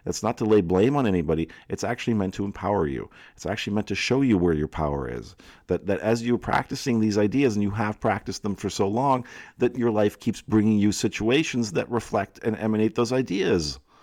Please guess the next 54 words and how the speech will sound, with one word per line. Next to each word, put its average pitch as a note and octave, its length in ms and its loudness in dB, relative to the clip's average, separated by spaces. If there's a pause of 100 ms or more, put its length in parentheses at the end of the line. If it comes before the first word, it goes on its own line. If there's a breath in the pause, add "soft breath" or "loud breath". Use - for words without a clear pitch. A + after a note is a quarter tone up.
(720 soft breath)
Right? A2 320 -4
So, B2+ 300 0
so - 180 -4
it's A#2+ 140 -4
a C3 40 -6
reflection. C3 680 -2
You're A2 100 4
looking B2 280 0
in A#2+ 100 0
the A2+ 80 0
mirror A#2 580 0
is F#2 140 0
all G2+ 120 2
that's G#2+ 200 -4
going G2+ 260 0
on B2 220 0
here. C#2+ 340 -6 (600 soft breath)
Right? A#2 260 2
And G2+ 100 -6
so A2+ 120 -2
what A#2+ 160 2
do A#2+ 40 0
you A#2+ 60 0
do? B2 300 4
And F2 80 4
I've F2+ 80 -2
said G#2+ 200 2
this G2+ 140 2
before. B2+ 420 0
What F2+ 140 4
do G2 60 0
you A2 80 0
do G#2 280 4
if A#2+ 120 0
you G#2+ 80 0
want A#2 180 0
the - 80 -4
mirror G#2 320 4
image G2+ 280 -2
to A2+ 60 -6
smile B2 520 -2
at G2 80 -2
you? F2+ 100 0
You F2 160 -2
don't G#2+ 160 -2
show A2 240 0
up G#2+ 80 -4
with G#2 100 -4
a F#2+ 60 -2
frown G2+ 540 -2 (640 loud breath)
and G#2 240 -2
curse - 300 2
the G#2 100 0
mirror F#2+ 540 2